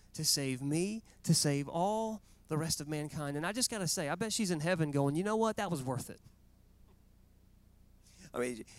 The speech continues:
it was hard, but it was worth it. And maybe she didn't have a clue whenever she was changing the number two diaper that you and I would be sitting here today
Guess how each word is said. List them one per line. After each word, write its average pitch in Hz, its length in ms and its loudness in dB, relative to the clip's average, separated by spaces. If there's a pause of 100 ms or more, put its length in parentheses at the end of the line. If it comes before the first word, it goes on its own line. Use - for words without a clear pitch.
(140)
it 302 160 4
was 269 120 6
hard, 247 380 8
but 233 120 6
it 262 120 2
was 226 380 4 (200)
worth 214 380 6
it. 143 160 0
And 196 140 2
maybe 262 200 4
she 269 140 4
didn't 254 220 2
have 247 140 4
a 233 60 4
clue 247 400 6
whenever 190 320 4
she 208 160 4
was 185 140 4
changing 202 360 2
the 175 80 2
number 175 240 4
two 175 180 4
diaper 156 360 2
that 156 200 0 (160)
you 202 180 8
and 190 100 4
I 202 80 4
would 190 120 2
be 170 80 2
sitting 180 300 4
here 175 160 4
today 156 400 0